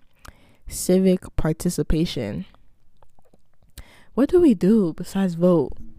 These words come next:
Pay our taxes. That's what we do. That's civic participation. Let's see. Let's look it up. Um, what's the, what's the question again? Where is the question?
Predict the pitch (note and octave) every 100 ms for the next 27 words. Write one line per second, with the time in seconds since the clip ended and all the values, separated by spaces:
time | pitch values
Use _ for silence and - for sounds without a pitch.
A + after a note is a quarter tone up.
0 | - - - - - - - - - -
1 | - - - - - - C4+ C4 C4 B3
2 | B3+ C#4+ - E3+ C#3 D3+ - - G3+ -
3 | A3+ G#3 F3+ F3+ A3 B3 - - - D3+
4 | C#4 - - - - - - G#3+ G#3+ G#3
5 | - F#3 - F#3 E3 D#3+ D#3 - G#3+ B3+
6 | - - - _ _ F3+ G#3 - D#3 C3+
7 | - - D#3+ D#3+ - G2 F2+ - - -
8 | - G3 A3 A#3 A#3 A#3 A#3 A#3 A3+ A3+
9 | A3+ A3+ A3 - B3+ C4+ C4 - B3+ C4
10 | B3+ B3+ B3+ B3+ B3+ B3 B3 B3 B3 _
11 | _ - - - - - - _ _ -
12 | - - - - - _ _ _ _ _
13 | - A3 A3+ A3 - - - - -